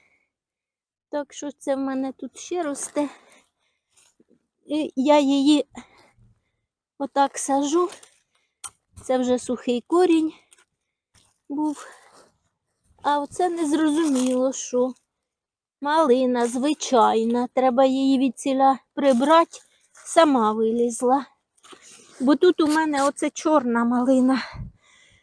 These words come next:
От, оце колюча тут червона. А там я посадила ту, що мені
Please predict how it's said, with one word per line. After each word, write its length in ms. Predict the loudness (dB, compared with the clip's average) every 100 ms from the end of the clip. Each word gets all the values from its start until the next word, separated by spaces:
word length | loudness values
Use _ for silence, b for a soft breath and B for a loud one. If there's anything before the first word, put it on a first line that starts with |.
| B _
От, 280 | -2 -2 2
оце 320 | 4 6 4
колюча 560 | 2 4 6 4 4 0
тут 220 | 0 -6 -8 b b
червона. 600 | 0 0 2 2 2 0 -6 b b b
А 120 | 4
там 260 | 6 4 6
я 120 | 4
посадила 640 | 4 2 4 4 6 6
ту, 200 | 6 0
що 220 | -2 0 2
мені 360 | 2 2 0